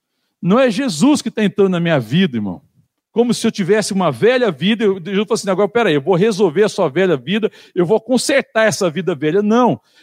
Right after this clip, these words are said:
A, a, a obra de Deus, a obra do Espírito, é, é eu entrando no reino.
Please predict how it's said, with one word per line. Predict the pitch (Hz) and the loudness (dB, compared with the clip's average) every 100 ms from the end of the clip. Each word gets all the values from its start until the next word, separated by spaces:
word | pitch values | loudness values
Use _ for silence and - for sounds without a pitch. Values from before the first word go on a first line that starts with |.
| _ - | _ -2
A, | 190 | 0
a, | 196 151 185 175 185 | 2 2 0 2 2
a | |
obra | 202 262 247 196 | 4 2 0 -4
de | 170 | -2
Deus, | 151 220 214 143 | 2 4 4 2
a | 170 | 2
obra | 214 226 190 | 2 2 -2
do | 185 | -2
Espírito, | - - - - 240 226 - 123 _ _ - | -4 -6 -8 -2 0 0 -4 -14 _ _ -4
é, | 196 208 196 | 0 0 2
é | 208 202 269 285 | 4 4 4 2
eu | 269 214 | 2 2
entrando | 202 - 214 220 202 190 | 0 -2 0 2 2 0
no | 151 | 0
reino. | 170 175 160 123 | 2 2 2 -2